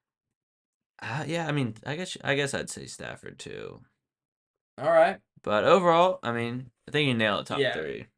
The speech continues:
Speaker 2: definitely. Uh, next up, we got our running backs.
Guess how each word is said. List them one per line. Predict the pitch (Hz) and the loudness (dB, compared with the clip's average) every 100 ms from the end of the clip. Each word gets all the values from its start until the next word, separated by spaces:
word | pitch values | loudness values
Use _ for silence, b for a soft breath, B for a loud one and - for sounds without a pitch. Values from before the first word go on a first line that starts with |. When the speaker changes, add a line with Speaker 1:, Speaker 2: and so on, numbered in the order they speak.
| _ | _
Speaker 2:
definitely. | 135 120 - 64 80 - _ _ _ - | -8 -8 -8 -14 -12 -14 _ _ _ -6
Uh, | 131 131 | 0 0
next | 135 151 151 | 0 -2 0
up, | 160 | -2
we | 151 | 0
got | 147 139 | -2 0
our | 135 131 | -2 -2
running | 120 135 170 143 | -4 -4 -4 -6
backs. | 110 107 - - | -6 -8 -12 -20